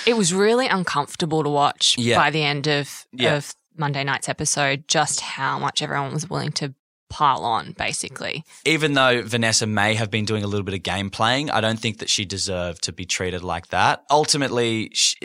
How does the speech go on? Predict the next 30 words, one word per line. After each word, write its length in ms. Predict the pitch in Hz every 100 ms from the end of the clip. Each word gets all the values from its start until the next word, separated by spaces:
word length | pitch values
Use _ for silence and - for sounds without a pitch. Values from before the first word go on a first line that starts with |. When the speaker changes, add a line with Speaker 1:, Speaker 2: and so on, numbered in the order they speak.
| -
Speaker 2:
that, 220 | 120 -
that 160 | 120 113
was 160 | 117
what 220 | 104 113 -
was 200 | 107 101
the 140 | 98 92
end 140 | 110
of 120 | 127
her. 220 | 143 165 202
You 120 | 120
know, 120 | 110
once 220 | 117 127
the 100 | 127
jokes 360 | 110 104 101 -
started 320 | - 98 98
to 80 | -
be 120 | 98
made 400 | 92 92 92 95
and 140 | 92 92
there 80 |
was 120 | 92 -
comments 420 | - 104 95 92
being 220 | 98 90
said, 480 | - - 95 92 87 - - _ _
I 100 | 107
think 220 | - 160
that 120 | 160 131
was 140 | 123
the 120 | 131
end. 160 | 143